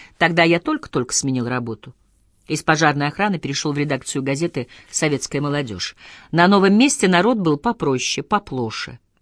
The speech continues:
В пожарке старик Силеньш всё суточное дежурство напролёт плёл корзины, не говоря ни слова.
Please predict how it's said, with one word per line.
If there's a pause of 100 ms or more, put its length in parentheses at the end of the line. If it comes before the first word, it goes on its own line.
(380)
В
пожарке
старик (240)
Силеньш (400)
всё
суточное
дежурство
напролёт (340)
плёл
корзины,
не
говоря
ни
слова.